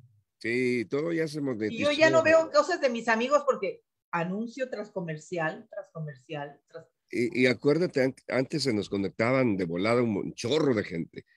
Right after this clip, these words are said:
Speaker 2: Sí.
Speaker 1: Ahora dice, si quieres que se te conecten, el paquete te cuesta tanto.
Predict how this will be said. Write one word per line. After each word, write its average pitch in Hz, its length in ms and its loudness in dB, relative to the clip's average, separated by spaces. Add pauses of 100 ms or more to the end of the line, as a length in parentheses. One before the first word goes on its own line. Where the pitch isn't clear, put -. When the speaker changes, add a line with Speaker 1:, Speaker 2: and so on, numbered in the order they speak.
(140)
Speaker 2:
Sí. - 100 -6
Speaker 1:
Ahora 131 280 4
dice, 135 280 2
si 98 180 -4
quieres 131 240 2
que 123 100 2
se 98 160 -2
te 85 160 -6
conecten, 135 500 0
el 113 120 0
paquete 110 380 -4
te 95 160 0
cuesta 98 320 -2
tanto. 139 560 0